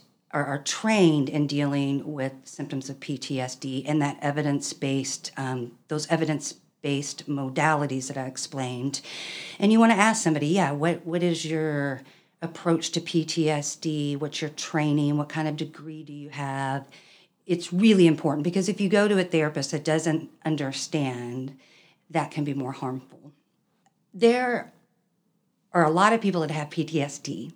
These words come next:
and they have that diagnosis. There are a lot of people in the military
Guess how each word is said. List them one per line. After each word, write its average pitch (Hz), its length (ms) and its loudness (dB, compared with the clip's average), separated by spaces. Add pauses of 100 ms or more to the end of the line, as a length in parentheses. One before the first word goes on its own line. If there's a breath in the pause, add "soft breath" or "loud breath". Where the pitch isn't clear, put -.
(100)
and 165 100 4
they 151 100 4
have 160 220 -2
that 156 160 0
diagnosis. 139 840 -4 (140)
There 175 80 -4
are 185 60 4
a 208 40 6
lot 220 80 6
of 226 60 -2
people 220 200 0
in 202 60 2
the 202 80 4
military 156 920 0